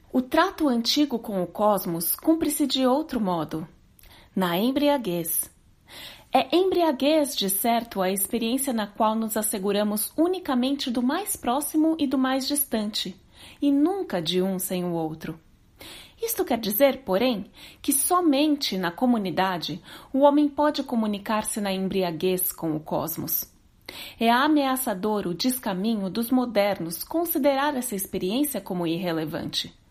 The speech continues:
como descartável, e deixá-la por conta do indivíduo como um devaneio místico em belas noites estreladas. Não! Ela chega sempre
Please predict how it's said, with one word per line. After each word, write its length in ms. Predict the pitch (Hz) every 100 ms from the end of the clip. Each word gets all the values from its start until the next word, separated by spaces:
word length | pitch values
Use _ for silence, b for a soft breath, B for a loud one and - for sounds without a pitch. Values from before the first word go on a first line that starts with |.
| -
como 220 | 202 202
descartável, 880 | 196 190 180 165 - 147 156 185 135 - _ _ B B B -
e 80 |
deixá-la 460 | 269 302 320 330 330
por 160 | 330 320
conta 340 | 320 311 311
do 160 | 285 294
indivíduo 720 | 285 262 247 294 269 208 196
como 220 | 277 277
um 100 | 277
devaneio 520 | 302 294 277 285 277
místico 760 | 262 269 277 254 - 190 - 190
em 140 | 180
belas 400 | 175 208 190 175
noites 440 | 180 175 175 175 170
estreladas. 880 | 165 - 170 156 147 156 156 - - _ _ _ _ _ _ b b b
Não! 360 | 185 185 220 165 - _ _ _ B B B B B -
Ela 220 | 226 240
chega 340 | - 277 262
sempre 640 | 262 - 240 247 254 285